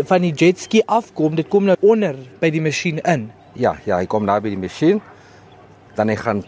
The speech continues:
Speaker 2: weer spuit die water uit by hierdie pyp, drie, drie pyp.
Speaker 1: So wanneer 'n mens die handvatsels na jou toe bring,
Speaker 2: Ja.
Speaker 1: en dan wys die pype af, en dan skiet dit af, en dan
Speaker 2: Gaan jy
Speaker 1: styg
Speaker 2: op.
Speaker 1: jy op.
Speaker 2: Dan styg jy op, ja. As ek gee petrol daar so,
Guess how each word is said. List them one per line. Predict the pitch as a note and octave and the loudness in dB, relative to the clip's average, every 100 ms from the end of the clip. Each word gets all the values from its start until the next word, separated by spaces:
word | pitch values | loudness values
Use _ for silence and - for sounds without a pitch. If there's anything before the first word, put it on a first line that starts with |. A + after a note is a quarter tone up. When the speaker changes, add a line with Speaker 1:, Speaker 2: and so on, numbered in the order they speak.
| - - | -14 -8
Speaker 2:
weer | B2+ E3+ E3 | 0 2 2
spuit | - F3 D3+ | -2 -2 -2
die | C3+ | 0
water | D3 D3+ C3+ - | 0 0 -4 -2
uit | C3+ G#2 | -4 -2
by | |
hierdie | A#2 B2+ C3 | -2 0 -2
pyp, | - A2 - - | -2 -4 -4 -6
drie, | A#2+ B2 A#2+ | -2 0 -2
drie | F#2+ A2+ | -2 -4
pyp. | A2 - F#2 - - - | -2 -2 -4 -6 -20 -16
Speaker 1:
So | - A3+ | 0 0
wanneer | G3+ A3 B3 | 2 0 -2
'n | G#3+ | -2
mens | G3+ G#3 G#3 - - | 0 -2 -4 -14 -18
die | E3 G3 G3 E3+ | -4 0 2 4
handvatsels | D#3 A3+ - A3 A3 G3 | 2 0 -2 -2 -2 0
na | G3 | 0
jou | E3+ D#3+ G3 | 2 2 2
toe | - F#3 | 2 0
bring, | C#3+ G3+ D#3+ E3+ A3+ - _ | 2 2 2 -4 -12 -16 _
Speaker 2:
Ja. | A#2 A#2 A2 A#2 | -10 -8 -8 -2
Speaker 1:
en | F3+ | 0
dan | F3+ F3 | 0 0
wys | F3 A#3 | 0 0
die | C4 | -2
pype | - G#3+ G#3+ A3 - | 0 -2 0 -4 0
af, | G#3 C#3+ - - - | 0 0 -8 -20 -8
en | E3 | -4
dan | E3 | -4
skiet | - - A#3 | -6 -2 0
dit | C4+ - | 0 0
af, | F#3 A3+ - | -2 -2 -4
en | E3+ | -8
dan | D#3+ D#3+ D#3 _ - | -6 -8 -14 _ -14
Speaker 2:
Gaan | C3 | -10
jy | B2 | -8
Speaker 1:
styg | B2 G#3 | 0 0
Speaker 2:
op. | D3+ | 0
Speaker 1:
jy | E3+ F3 - | -4 -4 -4
op. | E3 A2+ | -8 -8
Speaker 2:
Dan | G#2 G#2 | -8 -8
styg | - A2+ G#2+ | -6 -6 -6
jy | F#2+ F#2+ | -6 -10
op, | F#2 E2 | -10 -12
ja. | F2+ B1+ - _ - - | -12 -12 -16 _ -18 -4
As | C#3 F#3 | 0 0
ek | - | 0
gee | - F3+ | 0 2
petrol | D#3 D3 C3 A#2 | 2 0 2 2
daar | F#2+ | 0
so, | - - | -2 -14